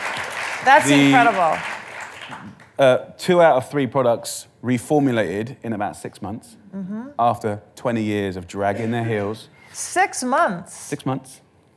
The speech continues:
Speaker 1: Wow.
Speaker 2: So, some, some of the biggest brands did it in three months.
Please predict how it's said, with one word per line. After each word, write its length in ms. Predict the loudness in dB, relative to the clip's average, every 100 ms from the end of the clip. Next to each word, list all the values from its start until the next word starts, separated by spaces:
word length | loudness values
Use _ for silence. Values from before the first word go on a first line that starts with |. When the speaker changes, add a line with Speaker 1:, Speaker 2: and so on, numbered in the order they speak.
| _
Speaker 1:
Wow. 280 | -12 -12 -12 -18 -20 _ _ _ _ _ _ _ _ _
Speaker 2:
So, 260 | -8 -2 -2
some, 360 | 4 6 6 4
some 300 | 2 4 4
of 60 |
the 60 | 2
biggest 320 | 0 -2 -2
brands 420 | 0 2 2 -2
did 140 | -4 -4
it 60 | -2
in 120 | -6
three 320 | -6 -2 -2
months. 480 | -2 -6 -14 -20